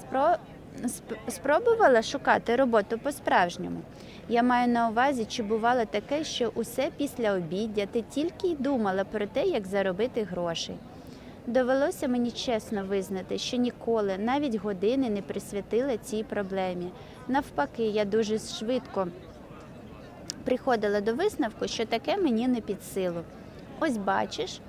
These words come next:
вів далі Марсель, «тому ти нічого й не знайшла. Хто не шукає, той не знайде. Хіба казково пощастить?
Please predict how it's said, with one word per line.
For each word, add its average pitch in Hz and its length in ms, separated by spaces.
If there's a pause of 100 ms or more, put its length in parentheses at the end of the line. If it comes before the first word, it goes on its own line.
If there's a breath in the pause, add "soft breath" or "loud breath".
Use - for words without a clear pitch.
(220)
вів 247 280
далі 247 300
Марсель, 233 520 (540 loud breath)
«тому 269 300
ти - 160
нічого 269 500
й 269 80
не 220 200
знайшла. 196 640 (140)
Хто - 220
не 247 140
шукає, 269 680 (100)
той 254 180
не 320 180
знайде. 190 560 (400 loud breath)
Хіба 359 240
казково 254 560
пощастить? 185 680